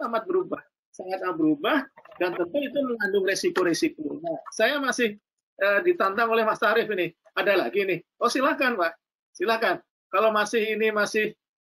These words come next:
eh, kita perlukan terus-menerus deh, nggak ada tutupnya deh, nggak ada tutupnya.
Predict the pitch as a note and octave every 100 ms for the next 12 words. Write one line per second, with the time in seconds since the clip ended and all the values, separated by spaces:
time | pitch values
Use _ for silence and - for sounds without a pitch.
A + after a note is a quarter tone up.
0 | _ G3 G3+ G3 F#3+ F#3+ G#3 G#3+ G3+ G#3+
1 | A3 A3 A3 A3+ C4 A#3 C4 C4+ D4 B3+
2 | G3+ F#3+ G3+ A3 A3+ A#3 C4 B3 G3+ -
3 | _ _ _ _ _ _ _ - F#3+ G#3
4 | G#3+ G#3+ A3 G#3 D#3+